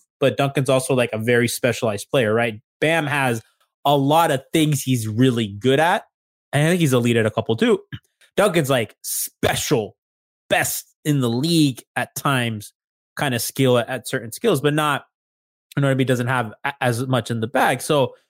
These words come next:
for me, I'm like, if Tyler, i-, if Duncan can improve his defense a little bit, which he did,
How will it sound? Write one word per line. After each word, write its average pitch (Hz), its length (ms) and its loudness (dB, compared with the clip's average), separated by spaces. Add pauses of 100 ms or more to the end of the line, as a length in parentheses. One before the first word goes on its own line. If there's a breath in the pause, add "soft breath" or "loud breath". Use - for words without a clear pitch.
(140)
for 170 120 2
me, 214 160 2
I'm 185 140 2
like, 143 220 0
if 127 140 -2
Tyler, 156 420 2
i-, 139 240 2
if 131 220 -4
Duncan 156 380 -2
can 120 340 -4 (400)
improve 196 380 0
his 208 140 2
defense 165 380 0
a 151 40 2
little 135 240 2
bit, 127 160 0
which 120 160 -4
he 156 80 2
did, 151 300 2